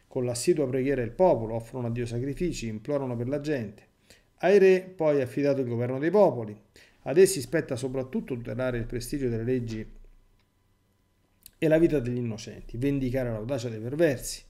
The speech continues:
Ora, poiché tali funzioni sembrano rispecchiare sulla terra la maestà di Dio, era naturale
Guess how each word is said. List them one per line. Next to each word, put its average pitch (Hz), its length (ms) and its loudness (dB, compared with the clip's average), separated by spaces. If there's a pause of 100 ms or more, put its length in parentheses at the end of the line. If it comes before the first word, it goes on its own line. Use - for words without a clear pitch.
(580)
Ora, 151 280 6
poiché 165 280 0
tali 180 200 2
funzioni 147 380 0
sembrano 175 360 2
rispecchiare 131 480 -2
sulla 120 200 -4
terra 135 180 -2
la 117 100 -2
maestà 117 260 -4
di 135 160 -4
Dio, 110 340 -8
era 170 180 2
naturale 165 720 0